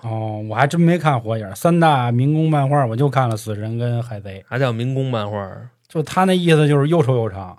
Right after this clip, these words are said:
Speaker 2: 哦。
Speaker 1: 我，我如果解释错了啊，动漫迷你们，你们轻点骂我。
Speaker 2: 就是
Speaker 1: 好，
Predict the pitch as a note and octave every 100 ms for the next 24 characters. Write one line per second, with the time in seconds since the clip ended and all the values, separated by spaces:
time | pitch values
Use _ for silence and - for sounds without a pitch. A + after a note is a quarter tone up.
0 | _ - A2+ G#2+ E3 E3 D#3+ D3 D3 D3+
1 | F3 G#3+ F3 D3 D#3 F3+ D3+ A#2+ A2+ C3
2 | C#3+ D3 B2+ B2+ C3+ A#2+ A2 A#2+ A#2+ A2+
3 | A#2+ B2 A#2+ _ _ _ D#3 C#3+ G#2+ A2
4 | G2 D3 C#3 B2+ A#2+